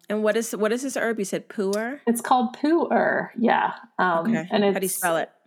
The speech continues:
Speaker 2: uh, P U, uh, Michael's gonna kill me on this one. <laughs> He's the tea man. P U R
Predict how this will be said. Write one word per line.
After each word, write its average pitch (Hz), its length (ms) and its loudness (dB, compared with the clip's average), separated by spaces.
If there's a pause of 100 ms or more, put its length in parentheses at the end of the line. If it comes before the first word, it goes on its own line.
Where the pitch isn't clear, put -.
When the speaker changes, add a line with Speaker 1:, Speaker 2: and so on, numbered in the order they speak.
(480)
Speaker 2:
uh, 196 320 0
P 302 340 0
U, 220 720 4 (1400)
uh, 202 680 0 (280)
Michael's 202 340 -2
gonna 202 220 -2
kill - 180 -2
me - 120 -2
on 208 160 0
this 202 180 -2
one. - 160 4 (300)
<laughs> - 200 -6 (180)
He's 285 260 6
the 247 80 6
tea 220 240 4
man. 185 340 2 (540)
P 240 480 4 (360)
U 202 600 4
R 185 720 2